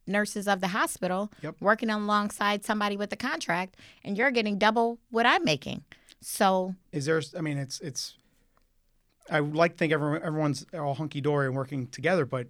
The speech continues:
Speaker 2: it's,
Speaker 1: That's
Speaker 2: it's
Speaker 1: not the case.
Speaker 2: not the case.
Speaker 1: It's
Speaker 2: These
Speaker 1: not
Speaker 2: are,
Speaker 1: the
Speaker 2: you're,
Speaker 1: case.
Speaker 2: this is an outsider. It's coming in, taking,
Speaker 1: Absolutely.
Speaker 2: taking a job, a
Speaker 1: And
Speaker 2: job
Speaker 1: he
Speaker 2: that should be filled internally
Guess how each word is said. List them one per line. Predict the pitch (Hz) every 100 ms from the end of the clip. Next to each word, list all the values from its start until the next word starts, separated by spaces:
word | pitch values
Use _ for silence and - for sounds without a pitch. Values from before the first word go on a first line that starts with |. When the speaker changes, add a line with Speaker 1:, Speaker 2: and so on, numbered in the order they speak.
| _
Speaker 2:
it's, | 143 123 -
Speaker 1:
That's | -
Speaker 2:
it's | 139
Speaker 1:
not | 160 143
the | -
case. | 247 320 220
Speaker 2:
not | 147
the | -
case. | 226 156 - -
Speaker 1:
It's | -
Speaker 2:
These | 139
Speaker 1:
not | 147 143
Speaker 2:
are, |
Speaker 1:
the | 151
Speaker 2:
you're, | 147 156
Speaker 1:
case. | 151
Speaker 2:
this | 139
is | 139
an | 156
outsider. | 185 - 151 127
It's | -
coming | 147 147
in, | 147 147 139 131
taking, | - 165 147
Speaker 1:
Absolutely. | 139 156 151 - -
Speaker 2:
taking | 160 160 156
a |
job, | 139 170 135 117
a |
Speaker 1:
And | 123
Speaker 2:
job | 170 233
Speaker 1:
he |
Speaker 2:
that | 214
should | - 233
be | 190
filled | - 220 214 147 - -
internally | 165 165 - 254 220 170